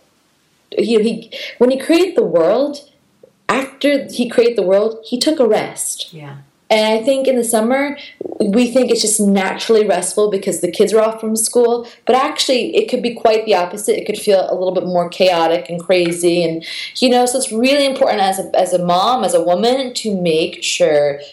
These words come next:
Speaker 1: that you have your own Sabbath.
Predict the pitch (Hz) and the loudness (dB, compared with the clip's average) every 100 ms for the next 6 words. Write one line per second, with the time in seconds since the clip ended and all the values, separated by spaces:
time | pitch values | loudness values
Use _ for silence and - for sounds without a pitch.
0 | _ - 165 165 185 214 247 214 165 147 | _ 0 0 0 2 2 2 2 -2 0
1 | 175 214 226 190 180 156 131 - 87 - | 2 2 0 -4 0 0 0 -2 -4 -6
2 | - | -14